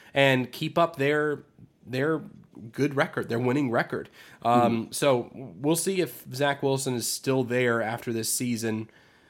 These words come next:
Speaker 1: Um, but again, I, I, last week, I'll say it, I still said it last week, that I thought it was a mistake that Zach Wilson was benched.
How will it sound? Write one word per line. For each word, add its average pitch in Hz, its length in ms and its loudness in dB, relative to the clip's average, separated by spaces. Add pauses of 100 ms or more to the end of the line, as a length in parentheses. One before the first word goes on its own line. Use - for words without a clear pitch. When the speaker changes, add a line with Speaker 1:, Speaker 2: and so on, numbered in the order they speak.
(140)
Speaker 1:
Um, 113 540 0
but 139 100 0
again, 120 240 0 (160)
I, - 220 0
I, 151 400 4 (360)
last 135 320 0
week, 180 300 -2 (300)
I'll 117 140 -2
say 147 260 0
it, 170 140 -4
I 120 120 -4
still 135 320 -2
said 147 180 -2
it 139 60 -4
last 135 320 -2
week, 139 280 -2
that 120 280 0
I 120 120 -2
thought 131 180 0
it 127 40 0
was 120 100 -2
a 123 40 -2
mistake 143 460 -2
that 120 140 -8
Zach 127 240 0
Wilson 127 260 0
was 120 180 -2
benched. 131 520 -2